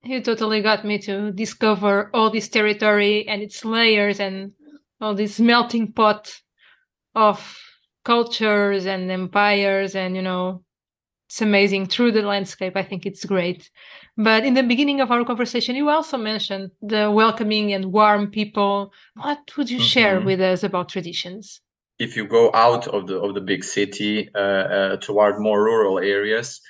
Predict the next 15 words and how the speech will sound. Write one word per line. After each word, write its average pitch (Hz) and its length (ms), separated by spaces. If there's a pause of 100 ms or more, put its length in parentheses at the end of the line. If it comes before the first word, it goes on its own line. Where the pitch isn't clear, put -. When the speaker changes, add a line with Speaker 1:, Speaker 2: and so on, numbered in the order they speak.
(420)
Speaker 2:
you 107 160
can 107 220
see, 107 500
I, 107 120 (200)
uh, 107 140 (360)
in 113 140
my 110 160
opinion, 107 560
much 110 360
more 110 320
of 92 180
those 98 300
layers 95 440
of 92 140
tradition. 98 720